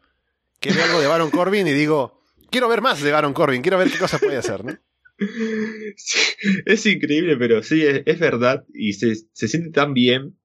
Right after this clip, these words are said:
Speaker 2: y me da hype a futuro, a ver qué, qué va a seguir con esto de Corbin, ¿no? Porque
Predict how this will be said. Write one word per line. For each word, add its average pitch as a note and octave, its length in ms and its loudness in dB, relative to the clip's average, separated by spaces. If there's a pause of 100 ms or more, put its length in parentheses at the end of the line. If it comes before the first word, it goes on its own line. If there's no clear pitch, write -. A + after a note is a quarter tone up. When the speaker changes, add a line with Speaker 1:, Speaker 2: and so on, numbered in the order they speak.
(260)
Speaker 2:
y F#2+ 880 2 (460)
me A#2+ 160 2
da D3+ 140 2
hype F#3+ 380 0
a C3 80 0
futuro, A#2 440 0
a G#2+ 60 2
ver D3 240 0
qué, C#3+ 300 0
qué E3 120 0
va G3 80 4
a G3 40 -2
seguir D#3 340 2
con C3 140 2
esto D#3 200 2
de G#2 120 2
Corbin, A#2+ 380 0
¿no? A#2 240 -2
Porque F#2+ 460 0